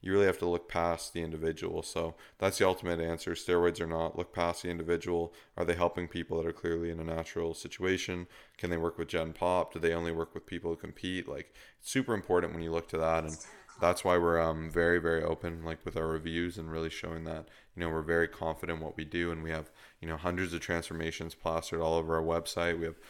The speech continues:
hundreds of five-star reviews on Facebook. Like, we wanna make it super apparent that we can work with anyone and everyone, and we pretty much have at this point. And we've been doing this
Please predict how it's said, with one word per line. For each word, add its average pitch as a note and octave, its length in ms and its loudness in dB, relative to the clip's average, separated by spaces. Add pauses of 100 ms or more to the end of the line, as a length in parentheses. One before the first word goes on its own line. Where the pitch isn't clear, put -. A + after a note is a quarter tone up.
(140)
hundreds F2+ 400 -2
of - 80 -12
five-star E2 420 2
reviews E2 340 -2
on D#2+ 160 -2
Facebook. E2 540 -2
Like, - 160 -8
we F2 60 -4
wanna E2 200 -2
make E2 200 -4
it E2 100 -8
super - 240 -6
apparent E2 400 -4
that D#2+ 220 -6 (260)
we F2+ 120 -8
can E2+ 100 -4
work E2 180 -2
with E2 160 -4
anyone E2 320 -2
and D#2+ 80 -4
everyone, D#2 460 -2
and D#2 100 -8
we D#2+ 80 -6
pretty F2+ 220 -2
much D#2+ 220 -6
have E2 260 0
at - 80 -10
this E2+ 160 -6
point. E2 220 -8
And D#2+ 120 -6
we've D#2+ 120 -6
been D#2+ 100 -10
doing E2+ 240 -4
this D#2+ 260 -8